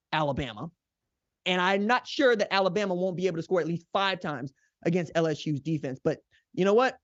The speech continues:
Mike Denbrock is a lot, is obliged to let Jayden Daniels throw the ball all over the yard because that defense is the best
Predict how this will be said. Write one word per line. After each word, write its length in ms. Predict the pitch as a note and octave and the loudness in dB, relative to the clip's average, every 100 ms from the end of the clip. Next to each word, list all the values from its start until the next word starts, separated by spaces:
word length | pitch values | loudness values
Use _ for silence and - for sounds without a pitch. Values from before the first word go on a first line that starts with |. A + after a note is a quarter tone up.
| _ - | _ -6
Mike 260 | E3 G3+ G3+ | 2 2 4
Denbrock 400 | A#3 A#3 B3 A#3+ | 0 4 2 2
is 120 | G3 F3+ | -2 0
a 60 | |
lot, 360 | E3+ E3 F#3 - | 2 2 0 0
is 160 | E3 | -2
obliged 560 | C#3+ D3+ F3 G#3+ B3 - - | 0 2 2 2 0 -4 -6
to 80 | C#3+ | -2
let 340 | D#3 F3+ D#3 | 2 2 4
Jayden 280 | F#3+ G#3 F#3+ | 2 2 0
Daniels 360 | G3 A3+ A#3 - | 0 2 0 0
throw 200 | D#3+ E3+ | 2 2
the 80 | A3 | 4
ball 320 | G#3 A#3 A#3+ | 4 4 4
all 240 | E3 F3 F3+ | 4 4 4
over 160 | D#3 | 2
the 80 | D3+ | 0
yard 440 | D#3 A#3 B3+ B3 - _ _ _ _ _ _ - | 4 4 4 2 -2 _ _ _ _ _ _ -4
because 280 | D#3 F3+ | 0 2
that 200 | E3 F#3 | 2 0
defense 680 | E3 C4+ C4 C#4 C4+ C4 - _ _ _ _ _ _ _ - _ - | 2 0 2 2 2 -2 -14 _ _ _ _ _ _ _ -20 _ 2
is 200 | F#3+ G#3 | 4 4
the 80 | G3+ | 2
best 460 | G#3 C4+ C4 - | 4 4 2 -4